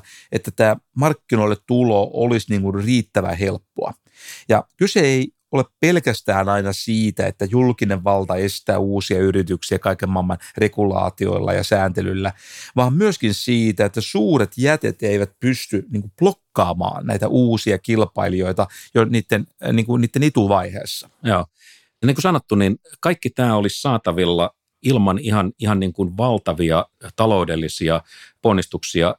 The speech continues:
Speaker 2: Et, et niin kuin me äsken puhuttiin tästä listaamattomien trading-systeemistä, niin, niin, äh, Boon arvio on se, että, et Suomen tapauksessa tällaisen luottamusinfran rakentaminen, niin siinä puhuttaisiin enemmänkin yksittäisistä miljoonista kustannuksena,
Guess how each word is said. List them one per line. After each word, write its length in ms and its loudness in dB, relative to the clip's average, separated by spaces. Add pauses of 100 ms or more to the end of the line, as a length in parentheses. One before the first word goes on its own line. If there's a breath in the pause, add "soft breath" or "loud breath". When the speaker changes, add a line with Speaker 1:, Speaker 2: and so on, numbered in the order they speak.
(120)
Speaker 2:
Et, 340 -8
et 100 -8
niin 80 2
kuin 60 0
me 80 4
äsken 220 -2
puhuttiin 460 -2
tästä 320 -4 (320 loud breath)
listaamattomien 760 -2
trading-systeemistä, 1000 -2
niin, 220 0 (260 loud breath)
niin, 260 2 (140)
äh, 220 0
Boon 200 2
arvio 320 2
on 80 0
se, 180 0
että, 320 -2 (400)
et 140 -4
Suomen 360 2
tapauksessa 600 -2
tällaisen 380 0
luottamusinfran 840 -2 (320 soft breath)
rakentaminen, 600 0
niin 80 0
siinä 220 2
puhuttaisiin 680 -2
enemmänkin 540 2
yksittäisistä 800 -2
miljoonista 720 0
kustannuksena, 800 -2